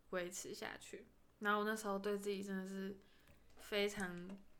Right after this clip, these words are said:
就是觉得很自卑吧。然后每天都过得很糜烂。嗯。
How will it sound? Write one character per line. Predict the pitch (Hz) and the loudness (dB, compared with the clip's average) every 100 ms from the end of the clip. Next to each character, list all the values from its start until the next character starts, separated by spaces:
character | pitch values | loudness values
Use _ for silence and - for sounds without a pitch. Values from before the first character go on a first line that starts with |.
| - - - _ - - - | -20 -20 -20 _ -14 -10 -8
就 | - 370 | 2 6
是 | 392 339 | 6 8
觉 | |
得 | 254 | 6
很 | 262 226 196 | 6 2 0
自 | 240 | 0
卑 | 190 180 | 2 2
吧。 | 180 - - - - - - - - - - - - - - - - | 2 -2 -4 -6 -6 -8 -10 -16 -18 -20 -20 -20 -20 -20 -20 -18 8
然 | 233 | 12
后 | 254 | 12
每 | 233 | 10
天 | 220 | 8
都 | 208 | 6
过 | 208 208 | 8 6
得 | 202 | 6
很 | - | 0
糜 | 67 57 | -6 -4
烂。 | 98 - - - - - - - - - - - _ _ - _ - - - - - - - - - - - - - - - - | -2 -2 -6 -18 -20 -20 -20 -20 -20 -20 -20 -20 _ _ -20 _ -20 -20 -20 -20 -20 -20 -20 -20 -20 -20 -20 -20 -20 -20 -20 -8
嗯。 | 202 190 233 | -2 -2 -2